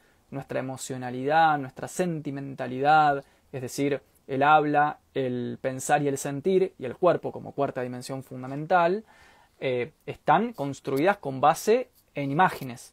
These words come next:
Y esas imágenes son mitológicas, son mitos, y esos mitos implican relaciones moralizantes. Con lo cual,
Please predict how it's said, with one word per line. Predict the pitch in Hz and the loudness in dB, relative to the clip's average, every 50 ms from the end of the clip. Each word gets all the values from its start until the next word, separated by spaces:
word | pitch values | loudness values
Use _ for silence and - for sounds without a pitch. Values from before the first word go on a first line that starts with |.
| _ - | _ -8
Y | - | -6
esas | 147 151 170 - | -4 -4 -2 -2
imágenes | 190 202 214 208 - 226 226 254 247 | 0 0 0 0 0 -4 -6 -6 -6
son | - - - 151 165 | -8 -8 -6 -4 -4
mitológicas, | 180 165 - 139 - 180 165 - - 123 - - 120 | -4 -4 -2 2 4 4 4 2 0 -12 -10 -10 -10
son | - 143 151 151 | -8 -8 -6 -6
mitos, | 160 160 143 - 123 113 - | -6 -6 -6 -6 -8 -8 -8
y | 147 | -8
esos | 143 - 165 | -8 -6 -6
mitos | 170 190 190 - 226 226 - - | -6 -6 -4 -4 -4 -4 -6 -8
implican | - 165 147 - 156 160 165 190 190 196 | -10 -8 -8 -6 -6 -6 -4 -4 -4 -4
relaciones | 170 151 135 127 135 - 156 156 143 | -4 -4 -4 -6 -6 -8 -8 -8 -8
moralizantes. | 139 135 135 127 123 131 - - 135 123 120 117 113 123 117 - - - _ - - - _ _ _ _ | -8 -8 -8 -8 -8 -10 -10 -10 -10 -8 -10 -10 -10 -12 -12 -12 -14 -20 _ -20 -20 -20 _ _ _ _
Con | - 123 135 | -6 -4 -2
lo | 139 139 | 0 8
cual, | - 214 214 214 214 233 254 | 10 12 12 12 10 4 0